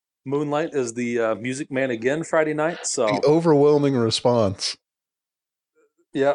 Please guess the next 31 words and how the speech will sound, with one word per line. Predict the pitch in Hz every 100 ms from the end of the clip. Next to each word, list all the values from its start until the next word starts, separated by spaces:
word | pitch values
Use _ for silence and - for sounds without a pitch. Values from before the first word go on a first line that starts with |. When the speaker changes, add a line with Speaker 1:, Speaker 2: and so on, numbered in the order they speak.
| -
Speaker 1:
it | 139
was | 131 -
spectacular. | 139 127 139 127 - 113 104 - -
You |
know, | 110 104 101 _ 123
it | 123
was, | 113 104 - - - 165
Speaker 2:
<laughs> | - 151 -
Speaker 1:
I, | 123
I | 120 131
definitely | 147 147 143
made | 131 131
some | - 135
more | 123
fans | - 127 120 110
last | 110 104
night, | 120 104 113
I |
think. | 110 113 104
Speaker 2:
Oh, | 78 147
God. | 107 80 80 76 78 82 87 - - _ _ _ _ _ _ _ _ _ _ _ _
Oh, | 214 156 143
boy. | 131 120 120
Speaker 1:
<laughs> |
Speaker 2:
Well, | 117 120
hey, | 160
you | 156 139 151
know, | 143 143
there's | 139 131
only, | 175 214 160 131
um, | 120 117